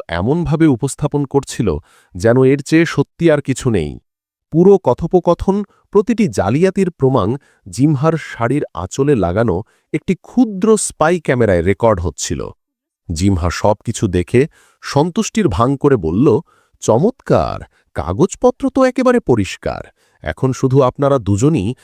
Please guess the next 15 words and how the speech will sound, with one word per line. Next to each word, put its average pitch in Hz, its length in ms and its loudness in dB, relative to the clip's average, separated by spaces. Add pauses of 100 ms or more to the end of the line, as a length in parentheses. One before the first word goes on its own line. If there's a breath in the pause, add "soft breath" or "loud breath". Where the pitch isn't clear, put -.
(140)
আমার 139 220 2
আইনজীবীর 175 640 0
তৈরি 156 260 2
করা 151 240 2
এই 139 160 2
কাগজে 110 480 0
একটা 143 220 -2
সই 180 300 0
করে 113 240 2
দিন 87 200 0 (360 soft breath)
যে 101 160 -2 (100)
এই 156 220 2
জমির 156 360 2
মালিকানার 135 580 0
ব্যাপারে 110 380 0